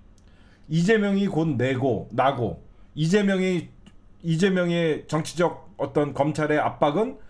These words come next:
민주당의 압박이라고 받아들이는 의원들이 많이 생기면 많이 생길수록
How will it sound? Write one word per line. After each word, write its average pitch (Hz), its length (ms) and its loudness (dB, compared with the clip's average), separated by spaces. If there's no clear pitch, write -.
민주당의 175 580 2
압박이라고 151 540 2
받아들이는 147 840 0
의원들이 196 640 2
많이 151 440 2
생기면 220 460 0
많이 156 280 2
생길수록 214 840 2